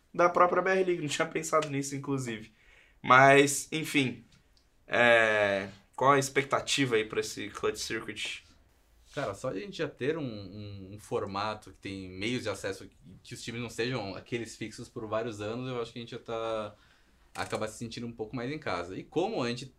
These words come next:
Speaker 2: tem também, vem de uma empresa que já tem todo um longo histórico de organização de eventos e tal,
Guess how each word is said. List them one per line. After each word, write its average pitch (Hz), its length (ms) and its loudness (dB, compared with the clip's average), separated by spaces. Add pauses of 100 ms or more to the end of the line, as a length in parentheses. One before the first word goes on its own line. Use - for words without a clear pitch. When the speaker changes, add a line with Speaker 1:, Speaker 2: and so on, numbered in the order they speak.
Speaker 2:
tem 120 160 -6
também, 101 480 -8
vem 101 200 -8
de 104 60 -12
uma 98 100 -12
empresa 98 520 -6
que 104 120 -14
já 101 80 -8
tem 104 380 -10
todo 110 280 -6
um 104 140 -10
longo 110 260 -6
histórico 104 480 -8
de 101 60 -10
organização 95 480 -12
de 101 80 -12
eventos 101 360 -10
e 92 60 -12
tal, 101 340 -6